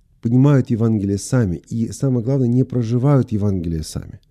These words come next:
А они экспортируют вот эту, я даже не знаю, как здесь правильно сказать, разновидность христианства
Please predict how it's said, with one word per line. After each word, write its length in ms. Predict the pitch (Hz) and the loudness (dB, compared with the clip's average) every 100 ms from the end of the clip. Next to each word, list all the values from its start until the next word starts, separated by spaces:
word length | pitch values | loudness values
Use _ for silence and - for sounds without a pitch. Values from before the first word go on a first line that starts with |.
| _ _ _ _ _ _ | _ _ _ _ _ _
А 300 | - 139 131 | 0 2 4
они 440 | 135 151 160 156 - - _ _ _ _ _ _ _ - | 4 6 6 4 2 -10 _ _ _ _ _ _ _ -8
экспортируют 1040 | 110 - - 135 131 185 180 131 107 - _ _ _ _ _ _ _ 92 | -8 -8 -2 -2 0 0 4 4 4 -4 _ _ _ _ _ _ _ -2
вот 280 | 120 131 | -2 2
эту, 460 | 156 147 131 123 _ _ _ _ _ _ | 0 2 0 0 _ _ _ _ _ _
я 280 | - 101 190 | -12 0 2
даже 220 | 247 220 | 2 2
не 100 | 226 | 2
знаю, 160 | 226 214 | 2 0
как 140 | 180 | 0
здесь 120 | 170 - | -2 -2
правильно 280 | 151 123 | 0 0
сказать, 340 | 113 135 113 - | -2 -2 -2 -4
разновидность 540 | 92 110 175 160 - | -2 0 0 -2 -4
христианства 880 | 110 117 - 120 113 107 - 95 | -8 -8 0 2 2 0 -4 -6